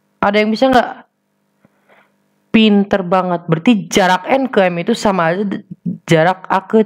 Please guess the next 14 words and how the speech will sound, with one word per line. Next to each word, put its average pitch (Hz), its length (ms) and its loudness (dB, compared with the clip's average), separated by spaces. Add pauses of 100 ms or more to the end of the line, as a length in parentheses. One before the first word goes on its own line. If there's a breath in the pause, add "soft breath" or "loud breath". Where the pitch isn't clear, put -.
C 208 320 2 (1300 soft breath)
atau 175 400 -2
E 202 240 -2 (160)
ke 214 560 2
G 180 40 4 (840)
itu, 175 460 0 (100)
yaitu 156 320 0
apa? 214 540 -2 (840 loud breath)
N 190 240 -2
ke 185 160 2
M 170 240 0
itu 156 320 0
adalah 180 1040 0
diagonal, 156 1200 2